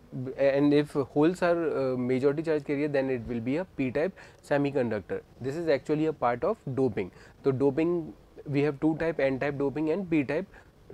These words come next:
doping। तो हमें उसके लिए dopant ऐड करना होता है। We have di-, dopant, acceptor and, uh, donor,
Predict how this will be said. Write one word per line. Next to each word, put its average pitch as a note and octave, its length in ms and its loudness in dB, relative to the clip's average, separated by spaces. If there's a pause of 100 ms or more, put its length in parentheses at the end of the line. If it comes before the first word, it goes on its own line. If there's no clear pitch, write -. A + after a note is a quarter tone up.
(120)
doping। A2 320 2 (800)
तो D#3 80 6
हमें C#3+ 220 4
उसके D3+ 260 2
लिए F3 140 2
dopant D3+ 480 0
ऐड C#3 140 2
करना C#3+ 260 -2
होता C#3 300 -4
है। E3 260 -10
We B2+ 180 -4
have B2 260 -6
di-, A#2+ 280 -2
dopant, D3 340 0 (340)
acceptor C3+ 480 -2
and, D#3 220 -2 (1200)
uh, B2+ 320 2
donor, B2+ 280 4